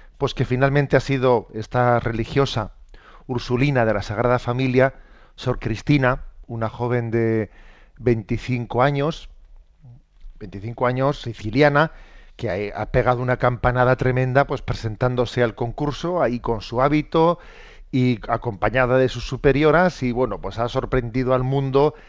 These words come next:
y además finalmente ha terminado, eh, ganando el concurso. La verdad es que hubiese sorprendido también aunque no hubiese ganado el concurso al final, pero todavía su victoria final ha tenido más eco, eh, si cabe.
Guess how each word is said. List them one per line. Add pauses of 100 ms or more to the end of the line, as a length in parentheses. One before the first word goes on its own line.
(460)
y
además
finalmente
ha
terminado, (100)
eh,
ganando
el
concurso.
La
verdad
es
que (720)
hubiese
sorprendido
también
aunque
no
hubiese
ganado
el
concurso
al
final,
pero
todavía
su
victoria
final (180)
ha
tenido
más
eco, (840)
eh,
si
cabe.